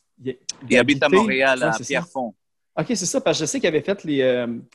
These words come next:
Speaker 1: il avait fait des shows avec Cali Roots.
Speaker 2: Ouais.
Speaker 1: OK. Puis parmi les, les légendes avec qui que, que, on va dire que t'as travaillé, tu sais, on parlait de, de cover dans l-, d'album tantôt.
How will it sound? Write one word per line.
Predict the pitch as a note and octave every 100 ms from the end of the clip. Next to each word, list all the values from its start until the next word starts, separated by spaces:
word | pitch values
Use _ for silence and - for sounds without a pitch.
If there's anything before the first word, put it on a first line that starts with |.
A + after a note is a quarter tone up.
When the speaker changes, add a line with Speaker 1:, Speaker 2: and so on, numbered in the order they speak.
| _ _ _ _ _ _ _ -
Speaker 1:
il | C#3
avait |
fait | G#3
des | A3 E3+
shows | C3+ A3+
avec | G#3 C3+ - -
Cali | G3+ F#3+ D3
Roots. | C#3 F3+ E3+ - - _ _ _ _ -
Speaker 2:
Ouais. | A#2+ D#3+ - _ _ _ _ -
Speaker 1:
OK. | B2+ C3+ _ _ _ _ _
Puis | -
parmi | C#3+ D3+ F#3
les, | C4 F3
les | D3+ D3
légendes | C#3+ C3 D#3 F3+
avec | C#3+ C3 B2
qui | - D#3+
que, | C#3 A#2+ A2 A#2+ B2+ _ _ _ _
que, | A#2 A#2+
on | A#2+
va | A#2+
dire | C#3+ D3
que | B2
t'as | - -
travaillé, | - - D3 C#3 B2+ D#3+ G3
tu | _ _ -
sais, | E3
on |
parlait | D#3 C#3 D#3+ F#3
de, | C#3+
de | B2+
cover | B2 C3+ B2 D3+
dans | C#3+
l-, | A#2+ C3
d'album | C3+ A#2+ C3+ F3
tantôt. | D3 A#2 A2 E3+ G3+